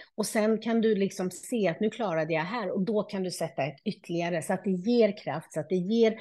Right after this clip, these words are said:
hopp, så att det ger självförtroende, så att du blir lite tryggare. Så att ha realistiska förväntningar. Eh, om du är en extremt högpresterad person som blir sjuk på julafton för att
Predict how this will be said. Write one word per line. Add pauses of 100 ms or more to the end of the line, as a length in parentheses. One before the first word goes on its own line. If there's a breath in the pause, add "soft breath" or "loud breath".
(160 loud breath)
hopp,
så
att
det
ger
självförtroende, (240 loud breath)
så
att
du
blir
lite
tryggare.
Så
att (360 loud breath)
ha
realistiska
förväntningar. (440 loud breath)
Eh, (240)
om
du
är
en
extremt
högpresterad
person
som
blir
sjuk
på
julafton
för
att